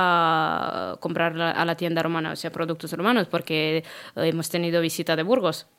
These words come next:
Y he visto, mm, no sé cómo se llaman, pero son como unas mini cerezas,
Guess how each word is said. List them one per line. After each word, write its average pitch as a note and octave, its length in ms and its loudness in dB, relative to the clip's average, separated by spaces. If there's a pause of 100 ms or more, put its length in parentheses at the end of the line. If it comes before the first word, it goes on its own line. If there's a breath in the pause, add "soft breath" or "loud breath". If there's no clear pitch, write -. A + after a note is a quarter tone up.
Y F#3 760 2 (100)
he F3+ 100 4
visto, C4 680 6
mm, B3+ 460 8 (200)
no G3+ 200 4
sé B3+ 160 0
cómo A#3+ 160 2
se G3+ 140 0
llaman, G#3+ 300 4
pero F#3+ 240 4
son A#3 220 2
como A#3 260 2
unas F#3+ 380 2
mini G3 200 2
cerezas, A3 760 -2